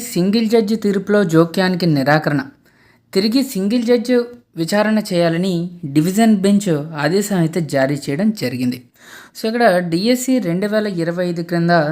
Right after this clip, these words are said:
సెకండరీ గ్రేడ్ టీచర్లు, స్కూల్ అసిస్టెంట్లు పోస్టుల భర్తీ వ్యవహారంపై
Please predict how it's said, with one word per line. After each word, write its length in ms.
సెకండరీ 560
గ్రేడ్ 320
టీచర్లు, 600
స్కూల్ 420
అసిస్టెంట్లు 500
పోస్టుల 380
భర్తీ 380
వ్యవహారంపై 720